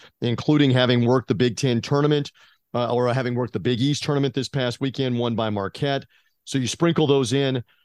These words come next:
uh, for the Thursday crews. Let's go on to the Friday crews at the different sites in Columbus, Greensboro, Denver, and Albany.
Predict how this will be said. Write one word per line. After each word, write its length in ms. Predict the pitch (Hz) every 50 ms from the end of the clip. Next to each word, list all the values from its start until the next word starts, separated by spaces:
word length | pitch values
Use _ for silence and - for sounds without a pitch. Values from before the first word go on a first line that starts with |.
| _ _
uh, 300 | - 120 117 120 117 113
for 200 | 110 - 143 135
the 100 | 120 127
Thursday 500 | - - 160 160 165 170 135 - 139 120
crews. 380 | - - - 131 117 113 107 101
Let's 160 | 143 156 -
go 160 | - 185 185
on 120 | 190 190 175
to 60 | 151
the 80 | 135 -
Friday 400 | - - 165 170 180 170 151 -
crews 340 | - - 147 139 131 117
at 80 | 135 -
the 80 | - -
different 360 | - 156 156 - 160 151 -
sites 360 | - - 151 147 147 - -
in 100 | 131 117
Columbus, 800 | - - 123 117 117 135 151 170 170 180 180 175 - - - _ _ _ _ _ -
Greensboro, 880 | 95 104 131 147 160 175 180 170 131 - - 160 160 160 156 156 156 151
Denver, 800 | 113 90 85 - 139 135 151 170 175 160 139 170 165 165 165 - -
and 180 | 139 131 127 123 -
Albany. 580 | 131 135 147 151 135 131 117 101 92 80 76